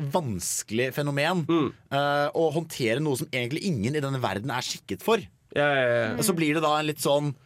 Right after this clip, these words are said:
Speaker 1: hvordan skal man hjelpe et barn som har denne gaven eller forbannelsen, eh, som, som voksen, som ikke har innsyn i det samme?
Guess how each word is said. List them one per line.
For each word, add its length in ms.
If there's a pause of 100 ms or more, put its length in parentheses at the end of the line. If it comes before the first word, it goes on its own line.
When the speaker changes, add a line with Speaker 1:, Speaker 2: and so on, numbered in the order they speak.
(300)
Speaker 1:
hvordan 320
skal 160
man 80
hjelpe 400
et 160
barn 240
som 220
har 260
denne 240 (240)
gaven 400
eller 240
forbannelsen, 720 (400)
eh, 600 (100)
som, 240 (400)
som 320
voksen, 400
som 160
ikke 320
har 320
innsyn 320
i 80
det 60
samme? 180